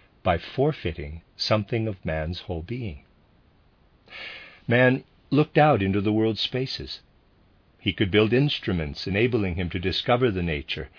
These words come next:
and the movements of the stars. It is only since a few centuries, however,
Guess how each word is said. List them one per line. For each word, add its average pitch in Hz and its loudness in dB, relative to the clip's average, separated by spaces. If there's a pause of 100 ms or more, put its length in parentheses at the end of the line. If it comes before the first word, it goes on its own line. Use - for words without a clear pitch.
and 104 2
the 107 4
movements 85 -2
of 95 -4
the 107 -6
stars. 117 -4 (1300)
It 85 0
is 85 0
only 107 4
since - -2
a 82 -2
few - -6
centuries, 107 0
however, 80 -4